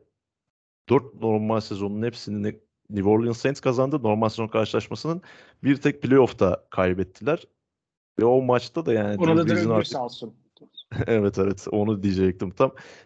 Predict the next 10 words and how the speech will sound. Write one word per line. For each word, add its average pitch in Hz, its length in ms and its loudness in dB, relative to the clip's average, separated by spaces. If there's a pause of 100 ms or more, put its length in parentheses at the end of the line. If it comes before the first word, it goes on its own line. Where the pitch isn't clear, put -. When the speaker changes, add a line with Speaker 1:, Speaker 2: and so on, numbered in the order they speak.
(100)
Speaker 1:
Ne 113 160 2
kadar 113 400 4
artık 98 460 -2
bittiğini 113 640 -6
canlı 110 320 -2
canlı 110 340 -2
izlemiştik. 113 640 -8
Tek - 300 -6
taş 110 180 -2
tampasını 113 640 -4